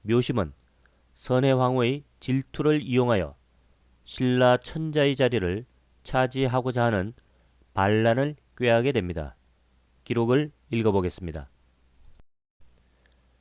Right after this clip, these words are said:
묘심이 밤마다 후를 안고 누워 항상 말하기를, '짐은 사실 신재이고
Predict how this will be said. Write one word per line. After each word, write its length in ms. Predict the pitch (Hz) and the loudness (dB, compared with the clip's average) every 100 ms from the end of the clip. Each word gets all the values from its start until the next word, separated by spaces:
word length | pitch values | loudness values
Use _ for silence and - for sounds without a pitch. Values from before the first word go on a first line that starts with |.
| _ _ - | _ _ -2
묘심이 640 | 113 135 160 139 101 143 _ _ _ _ - | 2 2 2 0 -2 -6 _ _ _ _ -8
밤마다 720 | 98 110 123 127 127 101 71 - _ | -4 -4 0 0 2 2 0 -10 _
후를 580 | - 135 139 147 143 - | -8 -4 2 2 2 -2
안고 480 | 104 110 120 - 127 | -4 -4 -4 -4 -2
누워 340 | 123 127 139 - _ _ | 2 0 0 -8 _ _
항상 680 | _ 127 127 131 135 143 139 | _ -8 -6 -2 0 0 2
말하기를, 500 | 117 123 117 87 73 _ _ _ _ _ _ _ _ | 2 2 2 -2 -4 _ _ _ _ _ _ _ _
'짐은 480 | - 117 131 147 147 | -6 -2 0 0 -2
사실 640 | - 101 110 - 110 98 127 _ _ _ | -2 2 2 0 -4 -4 -8 _ _ _
신재이고 1000 | - - 131 131 131 135 139 113 90 71 | -20 -12 -6 -4 -2 2 2 2 -2 -4